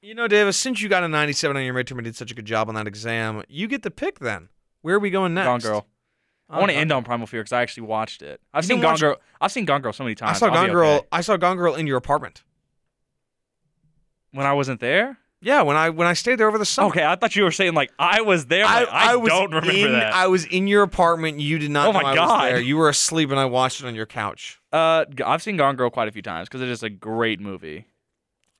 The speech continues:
Speaker 1: That we happen to
Speaker 2: Uh,
Speaker 1: agree
Speaker 2: David
Speaker 1: with.
Speaker 2: Fincher movie, of
Speaker 1: The,
Speaker 2: course.
Speaker 1: the master of the creepy movies.
Speaker 2: A
Speaker 1: David
Speaker 2: ma-, uh, arguably best director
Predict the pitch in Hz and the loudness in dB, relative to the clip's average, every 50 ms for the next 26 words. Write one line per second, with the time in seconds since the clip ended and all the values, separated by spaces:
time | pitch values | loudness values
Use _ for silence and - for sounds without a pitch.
0 | _ _ 131 127 139 151 165 - _ _ _ 139 139 135 131 139 131 127 - 139 | _ _ -6 -4 -2 -2 -2 -4 _ _ _ -4 -2 -2 0 -2 -4 -4 -6 -8
1 | 135 127 123 120 120 120 127 123 117 127 160 156 143 101 98 98 139 143 - 131 | -6 -6 -4 -2 0 0 0 0 0 0 0 0 0 -2 -2 -4 -4 -6 -6 -8
2 | 113 107 101 95 92 92 95 95 _ - 139 143 143 82 85 160 160 160 147 147 | -8 -8 -10 -10 -10 -12 -14 -14 _ -4 -4 -2 -2 -4 -4 -2 -2 -2 0 0
3 | 156 165 170 180 170 - - - 175 151 135 151 156 147 139 131 139 - - - | 0 0 0 -2 -2 -4 -2 -2 0 2 4 2 2 2 0 -4 -4 -4 -2 -4
4 | 151 143 131 131 120 117 113 110 104 101 95 95 95 101 - - - - - _ | -4 -4 -2 -4 -4 -4 -4 -4 -4 -4 -4 -6 -6 -8 -8 -8 -8 -10 -14 _
5 | _ _ _ _ _ 131 127 127 127 120 127 139 151 160 - _ _ _ _ _ | _ _ _ _ _ -6 -2 -2 -2 0 0 -2 -2 -2 -4 _ _ _ _ _
6 | 95 92 123 127 123 120 117 104 _ _ _ - - 123 147 156 143 120 113 110 | -10 -4 0 2 2 2 0 -4 _ _ _ -6 -2 -2 -2 -2 -2 -6 -4 -4
7 | 110 117 110 - - 107 104 110 113 _ - - - - - | -4 -6 -8 -8 -10 -6 -6 -6 -8 _ -18 -18 -18 -18 -20